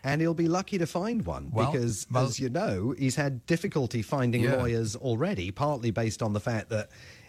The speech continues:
Speaker 1: he's often not minded to pay for the legal representation that he receives,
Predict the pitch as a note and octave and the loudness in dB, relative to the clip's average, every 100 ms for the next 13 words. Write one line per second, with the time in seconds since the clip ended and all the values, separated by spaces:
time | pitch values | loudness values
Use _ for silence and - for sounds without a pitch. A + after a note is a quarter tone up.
0 | - A2+ A2 A#2 A#2+ G#2 G#2 C#3 D#3+ G#2+ | -2 0 2 0 0 0 0 0 0 0
1 | F#2 F2 F#2+ E2 - - F3+ G2 F2 G2 | 0 0 -2 -2 -2 0 0 0 0 0
2 | G#2+ G#2+ G2+ G#2+ A#2 B2 G#2+ G#2+ G2+ A#2+ | 0 2 2 2 2 2 0 0 0 0
3 | G2+ A2 G#2 G#2 G#2 G#2+ G#3 F3+ E2 G#2 | 0 0 0 0 0 2 2 2 -2 -4
4 | - | -6